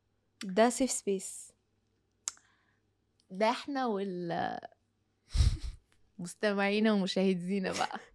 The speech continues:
Speaker 1: ماسكين عليهم شيكات
Speaker 2: واللي
Speaker 1: برضه.
Speaker 2: ماسكين
Speaker 1: ما
Speaker 2: عليهم
Speaker 1: تخافيش،
Speaker 2: شديد.
Speaker 1: أنا ماسكة عليهم شيكات.
Speaker 2: اللي ماسكة، كلهم ماسكة عليهم ش-، مش
Speaker 1: كلهم،
Speaker 2: هيقولوا.
Speaker 1: كلهم ممسوكين شيكات.
Speaker 2: ممسوكين م-، كمبيالات بقى.
Speaker 1: كمبيالات وشيكات وته-،
Speaker 2: <laughs>
Speaker 1: إيه؟
Speaker 2: وصول أمانة. <laughs>
Speaker 1: كله.
Speaker 2: أنا بكره الناس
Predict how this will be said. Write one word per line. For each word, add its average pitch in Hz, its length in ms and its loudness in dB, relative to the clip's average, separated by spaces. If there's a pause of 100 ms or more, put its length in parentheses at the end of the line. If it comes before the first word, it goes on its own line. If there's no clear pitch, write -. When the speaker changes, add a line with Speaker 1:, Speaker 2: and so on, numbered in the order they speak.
Speaker 1:
ماسكين 262 340 0
عليهم 240 300 8
شيكات 208 340 -4
Speaker 2:
واللي 196 140 2
Speaker 1:
برضه. 214 140 2
Speaker 2:
ماسكين 226 340 2
Speaker 1:
ما 220 60 8
Speaker 2:
عليهم 247 160 10
Speaker 1:
تخافيش، 247 340 6
Speaker 2:
شديد. 269 80 4
Speaker 1:
أنا 220 100 6
ماسكة 247 240 4
عليهم 226 220 6
شيكات. 226 360 -2
Speaker 2:
اللي 196 220 -6
ماسكة، 214 340 -2
كلهم 240 360 8
ماسكة 262 200 10
عليهم 233 200 8
ش-، - 80 4
مش 311 160 12
Speaker 1:
كلهم، 294 80 10
Speaker 2:
هيقولوا. 330 540 12
Speaker 1:
كلهم 277 400 12
ممسوكين 262 440 6
شيكات. 240 400 6
Speaker 2:
ممسوكين 277 320 -4 (120)
م-، 240 160 8
كمبيالات 220 880 10 (120)
بقى. 285 140 8
Speaker 1:
كمبيالات 220 720 10
وشيكات 220 680 4
وته-، 208 520 2
Speaker 2:
<laughs> - 100 0
Speaker 1:
إيه؟ 339 220 12
Speaker 2:
وصول 381 340 10
أمانة. 302 300 12 (200)
<laughs> - 80 10
Speaker 1:
كله. 302 760 12 (560)
Speaker 2:
أنا 359 280 6 (280)
بكره 233 400 4
الناس 233 340 4